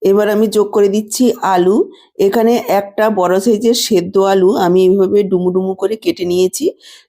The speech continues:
যোগ করে দিলাম। আপনারা যদি কাঁচা আলু দিতে চান, তাহলে সয়াবিন ভাজার পর আলুটাকে একটু ভেজে তুলে নেবেন, তাতে করে খেতে টেস্ট হবে।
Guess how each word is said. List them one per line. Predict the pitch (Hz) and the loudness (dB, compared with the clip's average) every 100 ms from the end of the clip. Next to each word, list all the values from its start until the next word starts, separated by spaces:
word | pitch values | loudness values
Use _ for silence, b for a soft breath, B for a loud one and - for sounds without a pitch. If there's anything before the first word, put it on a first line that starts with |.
| 175 | -2
যোগ | 220 214 | -2 0
করে | 208 165 | 0 0
দিলাম। | 147 131 - - b b b | 0 -2 -2 -8 b b b
আপনারা | 160 180 208 208 | -6 -2 -2 0
যদি | 226 254 247 | 0 -2 -2
কাঁচা | 185 165 - 208 | -2 -2 -2 0
আলু | 214 220 | 0 0
দিতে | 208 220 | 0 -2
চান, | 220 196 277 | 0 0 -2
তাহলে | 277 180 190 208 - - | 0 0 0 0 -2 -2
সয়াবিন | 196 180 190 196 220 | 0 2 0 2 0
ভাজার | 214 180 160 196 214 - | 0 -2 -2 -2 -2 -2
পর | 185 180 403 - _ - | -2 0 -2 -8 _ -2
আলুটাকে | 185 214 220 214 233 233 233 - | 0 2 2 0 -2 0 0 2
একটু | 208 208 240 | 0 -2 -2
ভেজে | 190 214 - 220 | 0 0 0 -2
তুলে | 214 202 208 | 0 0 2
নেবেন, | 214 226 302 | 2 2 0
তাতে | 175 170 | -2 -2
করে | 190 208 233 - - | -2 2 2 0 -2
খেতে | 214 - 208 | -2 0 0
টেস্ট | 180 160 - - | 0 -2 -2 -6
হবে। | 127 | -6